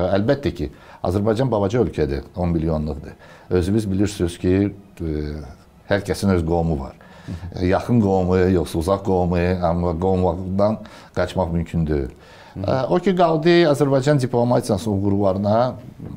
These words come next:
yəqin ki, belə deyə bilərəm ki, ə, bizim məqsədimiz nə idi? Bizim məqsədimiz o idi ki,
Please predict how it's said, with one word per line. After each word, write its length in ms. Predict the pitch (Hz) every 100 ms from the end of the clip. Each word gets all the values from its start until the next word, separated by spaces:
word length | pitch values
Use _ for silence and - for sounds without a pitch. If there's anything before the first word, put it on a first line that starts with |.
| - - 117 113
yəqin 320 | 110 107 135
ki, 160 | 131 110
belə 180 | 104 101 - - - - -
deyə 160 | 95
bilərəm 400 | 95 98 98 90 78
ki, 140 | 92 95 90 - - - - -
ə, 160 | 87 82 80 80 78 80 - - - - - - - - - - - - - -
bizim 240 | 95 127 135
məqsədimiz 540 | - 107 95 104 101
nə 100 | 92 78
idi? 160 | 67
Bizim 240 | 82 87 110 104
məqsədimiz 540 | - 92 92 90 - -
o 120 | 101 90
idi 160 | 85
ki, 180 | - 95